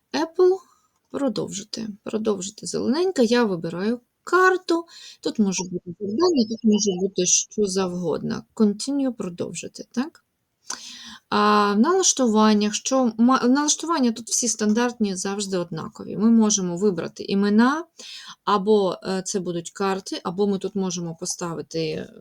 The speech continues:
змінити на ім'я дітей. Можемо поставити номера від та до і можемо залишити картинки. Е,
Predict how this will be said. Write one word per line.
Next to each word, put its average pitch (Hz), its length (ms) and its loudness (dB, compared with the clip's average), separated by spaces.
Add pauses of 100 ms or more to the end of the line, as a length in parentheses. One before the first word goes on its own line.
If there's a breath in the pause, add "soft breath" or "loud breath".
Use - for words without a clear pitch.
(540)
змінити 190 540 -2
на 151 200 -14
ім'я 165 360 -8
дітей. 202 520 -2 (400 loud breath)
Можемо 220 360 4
поставити 180 580 -6
номера 170 540 0 (100)
від 185 300 -2 (240)
та 170 320 -6 (100)
до 262 340 2 (420 loud breath)
і 285 240 4
можемо 208 440 4
залишити 180 600 -2
картинки. 175 840 0
Е, 160 140 -6